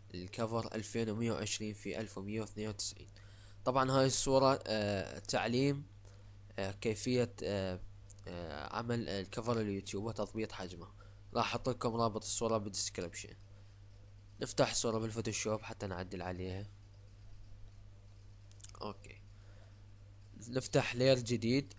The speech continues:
او نجيب صورة من عندك حسب اللي تريده انت، ونخفي هاي. انا ود بس احط اللير،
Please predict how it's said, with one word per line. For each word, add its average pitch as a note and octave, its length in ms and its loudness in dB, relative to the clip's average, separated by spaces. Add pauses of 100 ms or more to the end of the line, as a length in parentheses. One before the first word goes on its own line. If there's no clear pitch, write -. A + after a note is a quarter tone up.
(120)
او A#2 160 2
نجيب A#2+ 280 2
صورة A2+ 380 4
من G#2+ 160 0
عندك G2+ 500 -2 (240)
حسب A2 420 -2
اللي G2+ 180 0
تريده G2+ 440 -2
انت، F#2+ 300 -6 (1080)
ونخفي A#2 480 2
هاي. G#2 420 4 (1600)
انا G2+ 140 0
ود G2+ 200 -2
بس G2 300 2 (180)
احط - 280 -8
اللير، F#2+ 480 -2